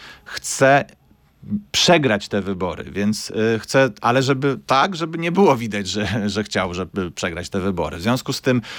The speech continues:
najważniejszy strateg, jakim jest Jacek Kurski, nagle zostaje od-, odsunięty na boczny tor,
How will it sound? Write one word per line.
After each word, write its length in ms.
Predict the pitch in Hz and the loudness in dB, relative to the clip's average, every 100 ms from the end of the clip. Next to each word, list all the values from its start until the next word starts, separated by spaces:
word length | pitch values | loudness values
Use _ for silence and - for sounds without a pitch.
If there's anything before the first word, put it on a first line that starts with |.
| - | -2
najważniejszy 640 | 127 147 165 160 156 160 170 | 2 4 4 4 0 0 -2
strateg, 600 | - 131 104 101 104 110 | 2 2 2 -2 -4 -4
jakim 300 | 107 104 101 | -6 -4 -4
jest 260 | 101 104 | -4 -2
Jacek 320 | 107 110 131 | -4 -2 -6
Kurski, 520 | - 107 104 - 139 180 - - - | -4 -6 -6 -4 -6 -6 -14 -18 -2
nagle 320 | 139 180 190 | 0 2 0
zostaje 360 | 170 - 160 | 2 4 4
od-, 180 | 156 143 | 4 2
odsunięty 540 | - 139 - 135 131 143 | -2 -2 0 0 0 2
na 140 | 127 | 2
boczny 380 | 120 120 - 113 | 2 0 2 0
tor, 340 | 92 85 101 | 0 0 -2